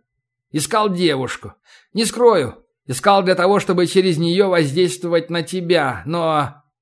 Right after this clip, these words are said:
«Что?» «Она пропала. Ушла в хроноспазм.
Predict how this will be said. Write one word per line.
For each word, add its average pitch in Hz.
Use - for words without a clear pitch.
«Что?» -
«Она 180
пропала. 170
Ушла 214
в -
хроноспазм. 151